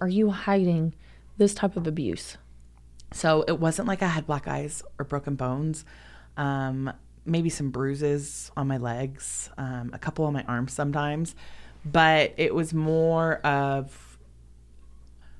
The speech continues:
Speaker 2: mental abuse
Speaker 1: Yeah.
Speaker 2: that he would be doing the majority of the time. And then when he got pushed over the edge is when I'd get a slap or a
Speaker 1: Yeah.
Speaker 2: sock or something like that.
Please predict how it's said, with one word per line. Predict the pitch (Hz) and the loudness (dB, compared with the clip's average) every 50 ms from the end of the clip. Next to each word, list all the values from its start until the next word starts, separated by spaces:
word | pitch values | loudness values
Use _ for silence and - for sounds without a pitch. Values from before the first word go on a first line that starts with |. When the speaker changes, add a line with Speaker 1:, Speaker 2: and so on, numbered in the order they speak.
| - - - - - - - - - - - - - - - - - - - - - - - - - | -18 -20 -20 -20 -20 -20 -20 -20 -20 -20 -20 -20 -20 -20 -20 -20 -20 -20 -20 -20 -20 -20 -20 -8 0
Speaker 2:
mental | 160 165 170 180 202 208 220 226 214 | 4 4 6 6 6 6 6 6 8
abuse | 208 202 185 208 208 220 226 196 180 | 6 6 4 4 4 4 4 4 4
Speaker 1:
Yeah. | 170 160 143 - - 202 | 4 2 0 -2 0 2
Speaker 2:
that | 208 190 | 2 4
he | 202 214 202 | 4 4 6
would | 208 214 190 | 6 4 4
be | 208 208 | 2 2
doing | 185 214 214 214 220 220 226 233 233 240 - - - - - - - - - - - | 4 4 4 4 4 4 4 2 2 0 -2 -8 -16 -20 -20 -20 -20 -20 -20 -4 0
the | 196 196 | 2 4
majority | 196 190 185 202 196 202 208 202 214 | 4 2 2 2 2 2 2 2 2
of | 220 208 208 | 2 0 0
the | 233 | -4
time. | 226 - 247 233 233 233 233 240 240 247 254 254 - - - - - - - - | -2 0 0 0 2 2 2 2 0 0 -2 -2 -6 -14 -20 -20 -20 -20 -4 0
And | 170 165 170 170 | 4 4 4 4
then | 160 156 156 | 4 2 2
when | 156 151 151 | 2 0 0
he | 151 - - 233 226 | -2 0 0 2 4
got | 208 190 160 - - | 4 4 4 4 2
pushed | - 170 156 143 - 156 | 2 2 2 2 0 0
over | 143 139 147 | 0 0 0
the | 143 - - | 0 0 0
edge | 139 135 135 143 | 0 0 0 0
is | 139 135 147 | -2 -4 -2
when | 151 139 135 | -2 0 0
I'd | 135 131 127 | 0 0 0
get | - 135 123 | -2 -2 -2
a | 127 | -2
slap | 123 - - - 117 87 - - - - - - - | -4 -4 -2 0 2 2 2 0 -6 -12 -14 -8 -4
or | - 143 | -2 -2
a | 135 | -2
Speaker 1:
Yeah. | 127 - 196 160 | -2 -2 0 0
Speaker 2:
sock | 120 104 95 - - - - - | 2 0 0 -2 -6 -12 -8 -6
or | 135 | -6
something | - - 131 131 127 135 123 123 | -4 -2 -4 -4 -2 -2 -4 -4
like | 120 123 123 - | -4 -4 -6 -8
that. | 110 80 - - - | -8 -8 -8 -10 -12